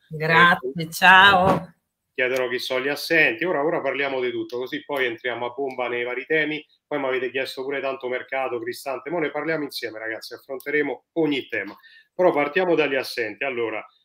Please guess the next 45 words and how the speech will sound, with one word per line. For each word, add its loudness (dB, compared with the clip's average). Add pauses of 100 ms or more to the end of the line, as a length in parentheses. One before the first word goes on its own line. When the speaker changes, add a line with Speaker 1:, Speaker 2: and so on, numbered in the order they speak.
(120)
Speaker 2:
a -6
me 0
gli 4
assenti -2
risultano -4
essere -4
che -4
mi -6
risulta -6
che 0
nel -4
conteggio -4
Mourinho -4
abbia -4
ficcato -8
anche -8
Spinazzola, -8
anche -12
se, -10
voglio -8
dire, -6 (480)
è -8
un'assenza -2
di -8
talmente -2
lunga 0
data. 0 (460)
Poi, 0
vabbè, 2
c'è -4
pure 2
quella 2
del 0
Shaarawy, 0
purtroppo, -6
che 0
ci -10
ha -8
già -6
dato -4
forfè -6
l'altra -6
volta, -4
perché, -6
ragazzi, -2